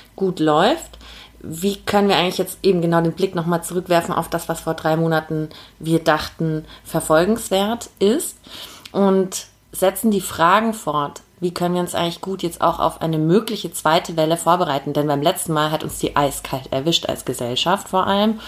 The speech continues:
Und wir denken, das Vorbereiten, ähm, ist ein neuer Fokus, den wir eben jetzt nachhaltiger auch anbahnen wollen. Ja, wir haben uns ja in diesem, ähm,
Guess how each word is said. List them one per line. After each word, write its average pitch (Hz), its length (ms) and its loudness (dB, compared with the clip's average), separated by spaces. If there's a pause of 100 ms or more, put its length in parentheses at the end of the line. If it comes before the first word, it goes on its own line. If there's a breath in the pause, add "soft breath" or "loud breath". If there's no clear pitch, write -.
(460 loud breath)
Und 170 600 2 (380 loud breath)
wir 170 120 -2
denken, 170 400 2
das 160 160 -4
Vorbereiten, 151 880 2 (180)
ähm, 143 440 -6
ist - 340 -8
ein 151 420 -4
neuer 151 260 -2
Fokus, 180 520 -4
den 160 220 -4
wir 151 100 -2
eben 147 280 -6
jetzt - 480 -12
nachhaltiger 156 840 0
auch 147 300 -2
anbahnen 156 520 -2
wollen. 151 360 -2 (560 loud breath)
Ja, 175 120 6
wir 202 100 4
haben 240 100 4
uns 233 120 2
ja 226 100 0
in 214 100 2
diesem, 196 500 0
ähm, 175 580 -2